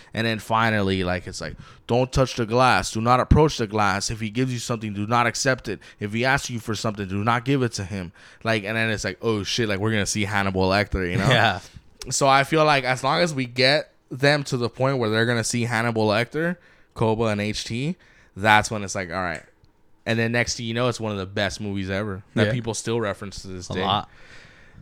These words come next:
Speaker 1: I feel like it's gonna be timeless for sure, and people are gonna be listening to us,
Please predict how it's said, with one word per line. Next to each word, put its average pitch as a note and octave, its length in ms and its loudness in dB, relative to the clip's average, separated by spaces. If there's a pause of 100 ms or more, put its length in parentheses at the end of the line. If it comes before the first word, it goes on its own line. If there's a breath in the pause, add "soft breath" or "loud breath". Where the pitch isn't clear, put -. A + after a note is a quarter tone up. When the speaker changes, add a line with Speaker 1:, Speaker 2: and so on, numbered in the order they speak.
(240 soft breath)
Speaker 1:
I B2 160 8
feel D3 220 6
like B2+ 200 6
it's A#2 140 -2
gonna B2 180 2
be A2 160 0
timeless A#2 540 -2
for G#2 160 -4
sure, A2+ 340 0 (720)
and G#2+ 80 2
people G#2+ 220 4
are G#2 100 6
gonna G2 180 0
be F#2+ 140 0
listening F#2+ 400 -2
to F#2+ 200 -6
us, - 360 -10